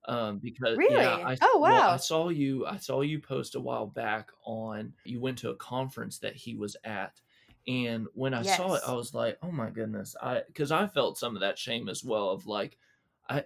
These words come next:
Speaker 1: he's written all these great books, I need to pick one up. So I did pick up Talking Strangers, or sorry,
Speaker 2: Okay.
Speaker 1: Talking to Strangers, that's the title, right?
Speaker 2: Yes.
Speaker 1: Um, and
Speaker 2: Yes,
Speaker 1: I'm,
Speaker 2: Talking to
Speaker 1: yeah, and I'm
Speaker 2: Strangers.
Speaker 1: halfway through it right now, and the thing that I have already learned with him that's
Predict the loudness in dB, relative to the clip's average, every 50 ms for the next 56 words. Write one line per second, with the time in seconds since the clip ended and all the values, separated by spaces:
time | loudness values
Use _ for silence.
0 | _ _ _ -10 -6 -4 -4 -2 -2 -2 2 2 2 2 2 0 -4 -4 -4 -4
1 | -6 -8 -6 -6 -4 -4 -4 -4 -4 -4 -4 -4 -4 -6 -10 -6 -6 -4 -2 -4
2 | -4 -4 -6 -8 -8 -6 -6 -8 -6 -4 -4 -6 -4 -2 0 2 2 2 2 0
3 | -2 -2 -2 -2 -2 -2 -2 0 0 -2 -2 -2 -4 -4 -4 -4 -4 -8 -12 -10
4 | -10 -8 -6 -6 -4 -4 -6 -6 -6 -6 -8 -10 -14 _ _ _ _ _ _ _
5 | _ 0 0 2 2 0 -2 0 2 2 4 2 2 2 2 0 0 0 -2 -8
6 | -8 -6 -6 -6 -6 -6 -6 -6 -6 -6 -6 -6 -8 -8 -6 0 0 0 0 0
7 | -6 -8 -6 -2 -2 -2 0 -2 -2 0 0 2 2 2 2 0 -4 -12 -18 -20
8 | -20 _ -6 -2 0 0 0 0 0 0 0 0 0 2 2 2 2 0 -2 -4
9 | -10 -12 -4 0 2 2 2 2 0 0 -2 -2 -2 -2 -4 -4 -6 -6 -4 -2
10 | -2 -2 -2 -2 -6 -6 -4 -2 -2 -2 -2 -2 -4 -2 -4 -4 -4 -4 -2 -2
11 | -4 -6 -8 _ _ _ _ -6 -4 -2 -2 -2 -4 -6 -4 -6 -6 -4 -2 0
12 | 0 0 2 2 2 2 2 0 -2 -2 -2 0 2 2 2 0 -2 -4 -6 -6
13 | -6 -6 -4 0 2 4 4 4 4 2 2 2 0 0 0 0 -2 -2 -2 -4
14 | -6 -6 -6 -6 -6 -6 -8 -6 -4 -4 -4 -6 -8 -8 -10 -10 -10 -10